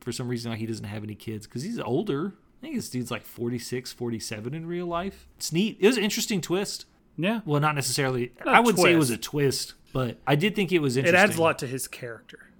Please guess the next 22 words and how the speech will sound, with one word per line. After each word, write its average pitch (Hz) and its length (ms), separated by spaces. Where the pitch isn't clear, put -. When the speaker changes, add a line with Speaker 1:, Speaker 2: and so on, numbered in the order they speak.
Speaker 2:
Adds 147 220
Speaker 1:
Yeah. 139 40
Speaker 2:
a - 20
lot 127 100
of - 80
character 147 340
Speaker 1:
And 120 80
Speaker 2:
to 117 80
his 113 140
Speaker 1:
then - 40
Speaker 2:
character. - 440
Speaker 1:
Shuri 139 400
mentions 131 520
the 131 120
voices. 123 680
He 104 80
says, - 180
"I 110 100
heard 123 180
the 123 60
voices 131 400
again." 110 360